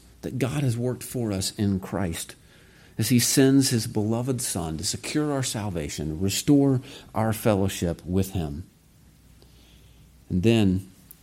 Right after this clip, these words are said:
when we come to faith, we can say with Jacob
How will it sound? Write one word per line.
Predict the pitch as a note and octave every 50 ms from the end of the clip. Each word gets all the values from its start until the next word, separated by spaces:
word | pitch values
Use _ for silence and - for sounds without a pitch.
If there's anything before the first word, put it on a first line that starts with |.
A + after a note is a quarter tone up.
| _ -
when | G#2 G#2+ G#2 G2+ G#2+
we | B2+ C3+ D3+
come | D3 - - A2 F#2+ F#2+ F#2+
to | - F2
faith, | F2 - - E2+ D2+ C#2 - - - - - _ _ _ _ _ - - - - -
we | - A2 A2 A#2+ C#3 D#3 D#3+
can | D3 - C3+ A2
say | G2 - - - F#2+ F2+ E2+ E2
with | E2 F2+ G#2 A2 G#2+ G#2+ -
Jacob | - A2+ A2 A2 G#2 G#2+ F#2 D#2+ D2+ D2 -